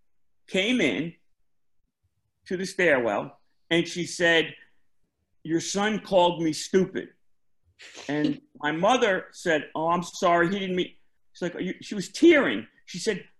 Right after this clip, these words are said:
"No, he's talking. He's come out of the coma." And so that happened. So my mother had a lifelong, uh, you know, she, she loved Saint Jude. I mean, he's one of the,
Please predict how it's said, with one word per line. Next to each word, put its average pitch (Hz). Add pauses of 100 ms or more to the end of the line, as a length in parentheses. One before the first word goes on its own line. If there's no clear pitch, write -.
"No, 226 (220)
he's 220
talking. 226
He's 170
come 202
out 202
of 185
the 170
coma." 196 (1900)
And 160
so 160
that 190
happened. 180
So 147
my 180
mother 160
had 135
a 127
lifelong, 131 (600)
uh, 104
you 135
know, 87 (1300)
she, 135
she 123 (100)
loved 139
Saint 127
Jude. 180
I 90
mean, 117
he's 123
one 123
of 117
the, 110